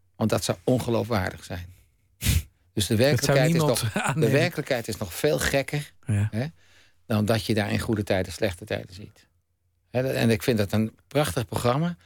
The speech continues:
Speaker 2: Ja.
Speaker 1: omdat daarin alle maatschappelijke thema's op een, ja, hele gewone manier aan de orde worden gesteld.
Speaker 2: Ja.
Speaker 1: En ik vind dat buitengewoon knap wat die schrijvers doen.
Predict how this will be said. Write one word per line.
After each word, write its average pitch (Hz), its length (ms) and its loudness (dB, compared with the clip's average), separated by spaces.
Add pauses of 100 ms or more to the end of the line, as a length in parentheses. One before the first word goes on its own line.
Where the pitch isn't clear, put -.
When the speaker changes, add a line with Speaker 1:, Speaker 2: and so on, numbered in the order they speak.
(140)
Speaker 2:
Ja. 107 240 2 (140)
Speaker 1:
omdat 120 480 2 (140)
daarin 113 520 0
alle 151 340 2
maatschappelijke 123 680 0
thema's 117 720 2 (160)
op - 300 0
een, 101 280 2 (460)
ja, 120 180 2 (120)
hele 123 300 2
gewone 135 440 2
manier 117 580 2
aan 107 100 2
de 117 100 0
orde 170 220 0
worden 117 220 -2
gesteld. - 460 -4
Speaker 2:
Ja. 104 180 -4 (920)
Speaker 1:
En 123 160 2
ik 110 100 0
vind 87 180 2
dat 87 160 -2
buitengewoon 110 400 0
knap 139 240 2
wat 101 120 -2
die 101 100 -4
schrijvers 101 420 -2
doen. 95 240 -8